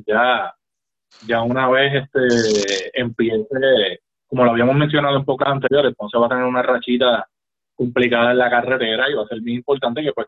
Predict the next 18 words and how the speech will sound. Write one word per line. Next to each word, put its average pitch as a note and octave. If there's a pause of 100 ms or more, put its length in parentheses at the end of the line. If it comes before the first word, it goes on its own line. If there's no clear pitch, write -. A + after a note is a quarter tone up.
que, A2
el, A2 (360)
que B2+
figuras B2
como D3+
Vasallo E3
y G3
el D#3
mismo C#3
Arroyo C#3+
se D3+
vean B2+
cómodos C#3+
también C3+
en C#3+
la C#3
carretera. A#2
Y, G2